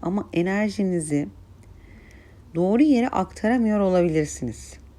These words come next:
Buna bir dikkat etmeye çalışın. Aynı zamanda uğraştığınız bir işle ilgili ani bir, beklenmedik bir engelle karşılaşmanız olası bu hafta. Bu engel biri tarafından yapılıyor olabilir. Yani bir kişi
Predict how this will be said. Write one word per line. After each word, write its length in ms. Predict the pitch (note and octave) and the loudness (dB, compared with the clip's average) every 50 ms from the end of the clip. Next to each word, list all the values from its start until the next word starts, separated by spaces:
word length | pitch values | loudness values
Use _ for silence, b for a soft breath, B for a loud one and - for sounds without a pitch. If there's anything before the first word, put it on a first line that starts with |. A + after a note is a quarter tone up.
| - - - - - - - - - - - - - - - - | -20 -20 -20 -20 -20 -20 -20 -20 -20 -20 -20 -20 -20 -20 -12 -6
Buna 200 | - D4 F4+ D#4 | -4 -4 -2 0
bir 100 | A3+ G#3+ | 0 0
dikkat 280 | G3 F#3+ - - - F#3 | 0 -2 -4 -2 -2 0
etmeye 360 | F3 D#3+ - - C3 C3 A#2+ | 0 -2 -2 -4 -4 -6 -6
çalışın. 480 | - - - B2+ C3 B2 - - - - - - - - - - - B B B B B B B B B B B B B - | -8 -8 -10 -10 -10 -10 -14 -18 -20 -20 -20 -20 -20 -20 -20 -20 -20 B B B B B B B B B B B B B 0
Aynı 280 | G#3+ C4+ D#4 D4+ C#4+ | 2 4 6 6 6
zamanda 360 | G3+ G3 F#3+ F#3 F3 E3 D#3+ | 4 4 2 2 2 2 0
uğraştığınız 720 | D3 D3+ E3+ F#3+ G#3 G#3+ G#3 - - A3 A3 A3 A3 G3 - | 0 -2 -2 0 0 -2 -2 -2 -2 0 0 0 0 -2 -2
bir 200 | - G3 F3+ - | -2 -2 -2 -2
işle 280 | - A3 G#3+ - - - | -6 -8 -8 -6 -4 -2
ilgili 480 | D#3 D3+ C#3 A#2+ B2 A#2+ A#2 A#2+ D3 - - - B B B B B B B B | 0 0 0 0 -2 -4 -4 -4 -6 -10 -14 -20 B B B B B B B B
ani 460 | - G3 G#3 A3+ A#3 B3 C4 A#3 G3 | -4 0 0 2 2 2 2 0 0
bir, 200 | F3 F#3 F#3 F3+ - - | -2 -2 -2 -2 -6 -6
beklenmedik 760 | - D3 E3 D#3 D#3 - G#3 A3 A#3 A3+ G3+ F3 E3 E3+ - - | -2 -2 -2 -2 0 -2 -2 0 0 0 0 0 -2 -4 -6 -4
bir 80 | G3+ | -2
engelle 520 | G3+ G3 F#3 F#3 F#3+ G3+ G#3 G3+ F#3 E3+ - | 0 0 0 0 0 0 0 0 -2 -4 -4
karşılaşmanız 840 | - E3 D#3+ D#3+ D#3 - - D#3+ D#3+ D#3+ D#3+ - F3 F#3 G3+ F3 | -2 -2 -2 -2 -2 -4 -2 -2 -2 -2 -2 -2 -2 -2 -2 -2
olası 420 | - D#3 D#3+ D#3+ C#3+ - - C#3 | 0 2 2 2 0 -2 -6 -6
bu 80 | B2 A#2 | -4 -4
hafta. 360 | - - - - - - - - - - - - - - - - - B B B B B B B B B B B B B B B B - | -4 -6 -8 -10 -12 -12 -12 -12 -18 -20 -20 -20 -20 -20 -20 -20 -20 B B B B B B B B B B B B B B B B 2
Bu 120 | A3 B3 | 4 4
engel 400 | C4 B3+ B3 A#3+ A#3+ A#3+ A#3+ G#3+ | 4 4 4 4 4 2 2 2
biri 180 | G#3 A#3 A3+ A#3+ | 2 0 0 0
tarafından 540 | - - A3 G#3+ G3+ - - G#3 G#3 G#3+ G#3+ | 0 0 0 0 0 -2 -2 0 0 2 2
yapılıyor 560 | G#3 G3+ F#3+ F#3 - - F#3+ G3 G3 F#3+ F#3 | 2 0 0 -2 -4 -2 -2 0 2 2 2
olabilir. 540 | F3+ F3+ F3 F3 D3 D3+ C#3 C#3+ C#3 - - - - - - - - - - - | 4 6 6 4 4 4 2 0 0 0 -6 -20 -20 -20 -20 -20 -20 -18 -10 -6
Yani 340 | D#3 E3 E3+ E3+ E3+ D#3+ | -2 -2 0 0 -2 0
bir 140 | E3 G#3+ A3 | 0 0 0
kişi 480 | - - - - - - G3+ F#3+ E3+ | 0 -4 -10 -8 -4 -2 -2 -2 -2